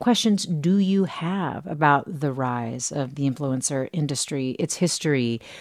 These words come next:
Who are content creators that you follow, or, or what do you turn to influencers for? You can email forum at K Q E D dot org. Find us on Twitter, Facebook, Instagram, Discord. We're at K Q E D Forum.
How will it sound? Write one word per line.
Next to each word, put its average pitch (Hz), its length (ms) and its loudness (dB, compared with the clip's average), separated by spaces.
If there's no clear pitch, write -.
Who 277 480 2
are 196 200 4
content 214 420 -2
creators 208 520 2
that - 280 -4
you 208 480 2
follow, 180 640 2
or, 123 420 0
or 156 80 2
what 196 260 4
do 196 180 6
you 214 220 0
turn 131 440 0
to 151 140 0
influencers 143 640 2
for? 156 460 6
You 196 140 6
can 214 140 8
email 214 300 8
forum 208 380 6
at 202 100 2
K 214 140 6
Q 208 220 0
E 208 60 4
D 202 160 2
dot 202 260 4
org. 196 320 6
Find 196 280 4
us 202 120 4
on 190 120 2
Twitter, 190 300 4
Facebook, 190 520 2
Instagram, 185 680 2
Discord. 190 540 2
We're 170 80 2
at - 240 -2
K 185 160 0
Q 180 220 -4
E 180 60 -4
D 180 100 -6
Forum. 185 420 2